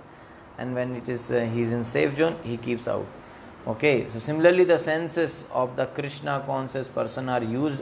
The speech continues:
only for some particular purpose in the service of the Lord and are withdrawn otherwise, like tortoise. When needed, senses are active, when not, no. So when he understands that here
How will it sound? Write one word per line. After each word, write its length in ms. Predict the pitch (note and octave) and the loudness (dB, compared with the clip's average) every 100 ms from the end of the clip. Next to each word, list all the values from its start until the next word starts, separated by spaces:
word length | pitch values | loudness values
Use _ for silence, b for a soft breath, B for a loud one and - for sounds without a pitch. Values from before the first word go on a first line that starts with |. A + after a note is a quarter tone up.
| - | -2
only 320 | C3+ D3 E3 | 0 4 2
for 180 | D3 C3+ | 4 2
some 160 | C3+ B2+ | 2 0
particular 440 | C3 - C3+ C3+ | 0 0 0 2
purpose 380 | C3 B2 D3 C#3 | 2 0 0 -2
in 100 | B2+ | -2
the 80 | B2 | -2
service 300 | B2+ B2+ B2 | -2 -2 -2
of 140 | A2+ | 0
the 100 | A2+ | 0
Lord 380 | A2 B2+ E3+ E3+ - B B B | 4 8 8 8 0 B B B
and 140 | B2 B2+ | 0 2
are 100 | B2+ | 4
withdrawn 480 | B2 A2+ A#2+ C3 | 2 -2 -2 -2
otherwise, 600 | C3 G#2 - - - - - - - - - | -4 -4 -6 -8 -12 -14 -18 -20 -20 -18 -2
like 240 | A#2+ A#2+ | 2 2
tortoise. 500 | C3 A2 G#2 F#2+ F#2+ | 4 2 2 -4 -6
When 160 | A2 A#2+ | -4 0
needed, 420 | D#3 F#3 G#3+ G#3+ - - - - | 4 6 4 2 -14 -18 -20 -20
senses 460 | - C3 B2 B2+ A#2+ | -8 -4 -4 -2 2
are 160 | A#2+ | 2
active, 340 | A2 A2+ - F#2 - B B - | 2 -2 -4 -8 -8 B B -6
when 160 | A#2+ | -2
not, 380 | B2+ F3 F#3 - - - - - | 6 6 6 0 -16 -20 -20 -12
no. 220 | A2+ G#2+ G2+ B B - | -8 -8 -10 B B -10
So 140 | - | 0
when 340 | C3+ D3+ E3+ - - | 4 4 2 -6 -12
he 240 | - C#3+ | -4 0
understands 520 | C#3 D3+ D#3+ E3+ E3 | 4 4 4 4 6
that 160 | D3+ C3 | 6 4
here 500 | B2+ D#3+ D3+ C#3+ | 4 6 6 4